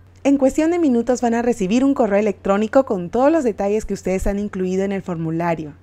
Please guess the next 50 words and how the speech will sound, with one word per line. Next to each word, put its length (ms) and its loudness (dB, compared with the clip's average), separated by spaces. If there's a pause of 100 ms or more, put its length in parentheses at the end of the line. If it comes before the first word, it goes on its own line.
(560)
Espero 320 4
que 100 0
les 180 4
haya 200 2
gustado 380 2
mucho 280 0
este 200 2
video 460 0
y 100 2
si 120 0
es 100 6
así 280 2
recuerden 460 0
dejar 260 -4
un 100 0
comentario 560 0
por 120 0
aquí 200 -6
abajito 540 2 (240)
con 160 6
la 120 6
película 400 2
favorita 500 0
que 120 -2
tienen 340 -2
del 160 0
estudio 420 -2
Ghibli. 420 -6 (680)
Ya 140 -2
saben 280 2
que 120 4
desde 200 0
el 60 -4
canal 300 -2
de 60 2
Otaku 300 -2
Press 220 0
van 140 0
a 20 0
estar 220 -2
súper 280 0
atentos 460 -2
a 80 -2
todas 220 0
las 160 2
novedades 480 -2
del 140 -4
mundo 260 -4
del 200 2
anime 420 0